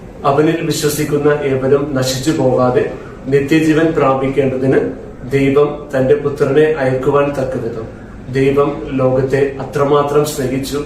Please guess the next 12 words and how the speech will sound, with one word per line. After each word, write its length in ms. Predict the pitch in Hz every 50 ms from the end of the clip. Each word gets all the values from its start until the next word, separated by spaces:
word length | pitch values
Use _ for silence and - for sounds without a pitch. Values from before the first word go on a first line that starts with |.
| -
എന്നാണ് 480 | - 120 120 120 120 120 123 117 - - - - - - - -
തിരുവചനം 580 | 131 131 131 127 131 131 131 135 139 135 - - - -
ഓർമ്മപ്പെടുത്തുന്നത്. 1000 | 127 113 110 110 120 - - 123 120 117 - - 117 110 - - - - - - - - - - - - - -
ആ 140 | 135 139 147
ദൈവ 400 | 156 151 151 156 156 160 160 156
സ്നേഹത്തിന്റെ 840 | - - 175 156 147 156 156 156 - 151 147 151 160 165 165 165 - -
പൂർത്തീകരണം 880 | 135 135 135 131 131 151 151 139 147 135 127 127 135 135 131 - - - - - - -
ഈശോ 640 | 135 135 135 131 - - 160 160 160 - - - -
പൂർത്തീകരിക്കുന്നത് 1040 | 139 135 135 131 - 147 151 156 151 151 139 139 131 143 139 131 131 131 135 135 135 131 - - -
കാൽവരി 440 | 127 123 127 131 - 139 139 147 135
മലയിലെ 520 | 143 139 135 135 135 131 127 135 - - - 120
കുരിശിലാണ്. 480 | 120 123 - - 131 123 123 117 -